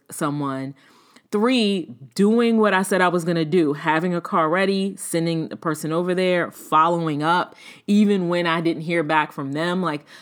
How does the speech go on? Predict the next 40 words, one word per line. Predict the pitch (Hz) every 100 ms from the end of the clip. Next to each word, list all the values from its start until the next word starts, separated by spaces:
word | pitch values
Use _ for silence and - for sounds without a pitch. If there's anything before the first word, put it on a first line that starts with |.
| _
those | 226 320
are | 302 -
all | 202 208
little | 190 180
things | 175 151 196 190 156
that, | 160
like, | 123 156 151
I | 156
think | 165 208 -
a |
lot | 170 165
of | 160
people | 185 165 165 -
aren't | 151 156 - 156
willing | 156 151
to | 147 151
do. | 131 165 147
And | 156
that's | 151
just | 175 160
a | 147
small | - 160 156
example | 147 156 160 196 185 147 -
of | 151 147 139 - - - - - - - - - -
persistence, | 196 165 - 190 - 180 180 - - - - 147 139
going | 160 165 185 190
the | 190 160
extra | 165 - 180
mile, | 160 180 220 180 170 160 - -
um, | 170 165 160 160 156
and | 170 165
doing | 180 190
things | 175 165
that | 151 147
people | - 180 160 156
are | 151 151
not | 156 147 - 131
willing | 147 147 139
to | - 139
do. | - 92